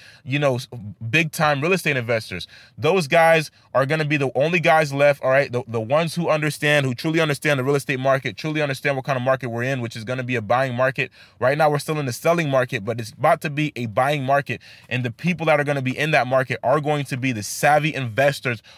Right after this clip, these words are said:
who know that the, this time is, the time for the opportunity is right now. We are in the biggest, uh, generational, uh,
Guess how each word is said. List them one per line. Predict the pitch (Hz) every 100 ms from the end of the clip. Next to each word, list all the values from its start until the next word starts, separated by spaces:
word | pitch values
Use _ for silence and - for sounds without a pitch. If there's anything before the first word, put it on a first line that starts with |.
| _
who | 135 127
know | 120 147 165 147
that | 139 117 -
the, | 139 131
this | 107 160 -
time | - 147 139 -
is, | 143 131 107 _ _ _
the | 131
time | - 175 185
for | 185
the | 160
opportunity | 202 151 - 175 170 151
is | 135 117
right | 113 147 151
now. | 139 110 90 - - - -
We | 135
are | 165 143
in | 156
the | 135
biggest, | 120 170 175 135 -
uh, | 127
generational, | 123 151 156 156 151 156 147
uh, | 117 110